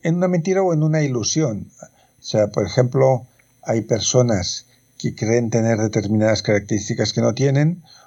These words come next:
o que creen tener una vocación que quizás en, en realidad es una herencia del trabajo que hacían los padres o de las expectativas que tienen y en realidad son completos desconocidos para sí mismos. Y en ese sentido, lo que tú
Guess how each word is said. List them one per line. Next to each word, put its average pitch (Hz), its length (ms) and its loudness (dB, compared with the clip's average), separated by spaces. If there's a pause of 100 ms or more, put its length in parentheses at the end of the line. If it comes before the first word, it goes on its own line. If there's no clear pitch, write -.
(140)
o 156 140 0
que 180 180 0
creen 139 300 0
tener 139 260 2
una 139 140 0
vocación 139 520 0
que 143 140 -6
quizás 143 380 -2
en, 139 260 -2
en 123 160 -2
realidad 120 440 0 (580)
es 139 260 0
una 135 160 2
herencia 131 520 2
del 120 340 -2
trabajo 104 400 -6
que 117 100 -4
hacían 107 240 0
los 98 180 -4
padres 135 420 0
o 110 60 -2
de 107 100 0
las 107 180 0
expectativas 117 680 0
que - 100 -4
tienen 131 320 0 (360)
y 156 80 0
en 123 60 4
realidad 120 360 2
son 143 260 -2
completos 120 540 0
desconocidos 107 680 -2
para 98 260 2
sí 101 160 0
mismos. 127 480 -2 (380)
Y - 60 -2
en 123 60 4
ese - 140 0
sentido, 147 380 2
lo 147 120 4
que 123 100 -2
tú 127 320 -2